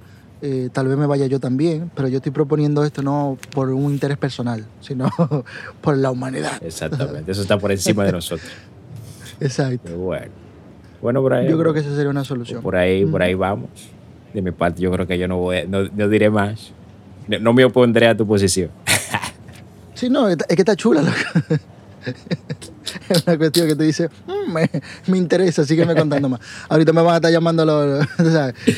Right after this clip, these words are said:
Speaker 1: Eh, me llama el presidente y dice, "Cu-, cuénteme cómo,
Speaker 2: ¿Cómo,
Speaker 1: cómo podemos
Speaker 2: cómo lo
Speaker 1: iniciar
Speaker 2: haríamos?
Speaker 1: esto". <laughs> Y yo, bueno.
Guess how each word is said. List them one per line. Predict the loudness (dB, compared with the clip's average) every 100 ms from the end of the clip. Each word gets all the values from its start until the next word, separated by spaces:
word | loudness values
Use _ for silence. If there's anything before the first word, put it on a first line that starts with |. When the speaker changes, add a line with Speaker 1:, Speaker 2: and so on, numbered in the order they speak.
| -2 -2
Speaker 1:
Eh, | 0 2
me | 2
llama | 2 2
el |
presidente | 0 0 0 0 -2
y | -6
dice, | -6 -4
"Cu-, | -4 -2
cuénteme | 2 4 4 2 2
cómo, | 2 4 4 2
Speaker 2:
¿Cómo, | 0
Speaker 1:
cómo | 2 2
podemos | 4 6 8
Speaker 2:
cómo |
lo | 8
Speaker 1:
iniciar | 6 4 2
Speaker 2:
haríamos? | 0 -2 0 0 0 -8 -10 -14 -14 -16 -10
Speaker 1:
esto". | -8 -4 -6 -4 -8
<laughs> | -10 -20 -20 -20 -16 -14 -16 -18 -8
Y | 0
yo, | 2 2
bueno. | 0 0